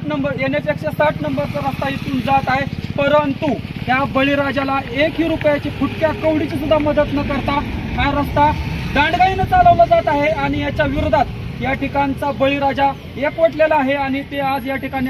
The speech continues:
आंदोलन करणार आहेत. त्यांच्याकडूनच जाणून घेऊया. अ, दादा नमस्ते, काय नाव आपलं?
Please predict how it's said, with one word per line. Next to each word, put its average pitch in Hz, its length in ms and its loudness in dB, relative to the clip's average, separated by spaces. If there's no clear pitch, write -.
आंदोलन 339 380 4
करणार 311 300 2
आहेत. 294 140 2
त्यांच्याकडूनच 294 560 -2
जाणून 277 320 0
घेऊया. 262 240 0
अ, 226 300 0
दादा 262 200 0
नमस्ते, 330 440 2
काय 285 300 2
नाव 339 140 4
आपलं? 247 280 4